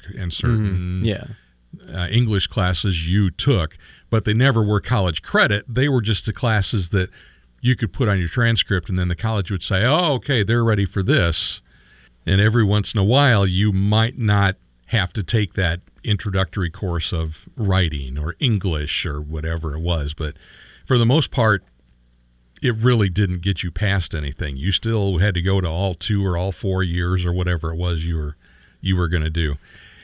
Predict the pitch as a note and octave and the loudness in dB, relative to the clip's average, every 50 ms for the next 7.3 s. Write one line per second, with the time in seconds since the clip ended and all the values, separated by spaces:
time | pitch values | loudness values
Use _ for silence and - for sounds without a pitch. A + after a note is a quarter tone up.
0 | - - G3 - - C#3 D3 E3 F3 F#3+ G3+ F3+ - - F3+ D#3 C#3+ - - D3 | -20 -20 -20 -8 -2 0 2 4 4 4 2 2 2 2 2 2 2 2 2 2
1 | D3 D#3 D3 - - - A2+ F#2+ C3+ C3+ D3+ E3 D#3+ D3 D#3+ D#3 C#3+ G#2 C#3 D#3 | 2 2 2 2 2 2 2 2 2 2 2 2 2 2 2 2 2 2 2 2
2 | D#3+ - - - D#3 C#3 C#3 C#3 - - - D3 C#3+ A#2 G#2 - - A2+ E2 C#2+ | 2 2 2 2 2 2 2 2 0 -4 -4 -2 -2 -2 -2 0 0 0 0 0
3 | D2 D2 - - - F#2+ F#2 G2+ G2+ F#2 F#2 F#2 E2+ - A2 G#2+ G#2 - - A2 | -2 -4 -6 -4 -2 0 0 2 2 0 0 -2 -2 0 0 0 0 0 0 -2
4 | F#2+ F2+ - A2+ G#2 G2 F#2+ F2+ - - F2+ E2 F#2 F#2+ F#2+ F#2 E2+ F#2+ F2+ - | -2 -2 -2 -2 -2 -2 -2 -4 -2 -2 -2 0 0 2 2 2 2 0 0 0
5 | - G2 F2+ F2 D#2+ D#2 F2+ G2 G2 F2+ F2+ E2+ F2+ E2+ E2 - - G#2+ A2 A2 | 0 0 0 0 0 0 2 2 2 2 0 0 0 -2 -2 -2 -2 0 0 2
6 | G2+ F#2 G2 F#2+ - - C3 B2 C3+ - A2 A2 G#2 G#2 G2+ F2+ F2 G#2 G#2+ A#2 | 2 2 0 0 0 0 0 2 2 2 0 0 2 2 0 0 0 2 2 2
7 | A2+ - C#3+ B2+ A2+ | 2 2 2 0 0